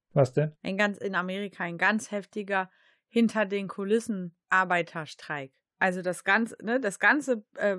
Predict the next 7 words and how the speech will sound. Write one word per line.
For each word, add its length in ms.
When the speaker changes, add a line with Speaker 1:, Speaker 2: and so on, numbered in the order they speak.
Speaker 2:
aktive 540
Produktionsteam, 1300
all 160
die 120
Beleuchter, 1120
Caterer, 640
tralala, 720